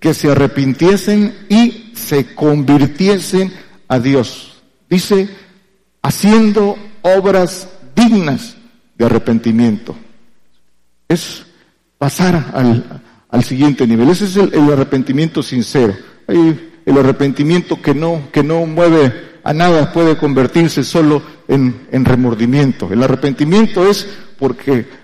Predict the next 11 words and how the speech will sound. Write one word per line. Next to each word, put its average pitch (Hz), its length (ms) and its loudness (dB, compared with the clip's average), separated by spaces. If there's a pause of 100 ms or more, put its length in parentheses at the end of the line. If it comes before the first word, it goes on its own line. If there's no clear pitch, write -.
(260)
la 139 180 2
sinceridad 147 760 2
nos 135 200 -2
lleva 165 400 2
a 131 120 -4
cambiar, 147 920 0
a - 60 -8
cambiar 143 800 0
de, 123 260 2
de 127 280 -2
ruta. 131 440 2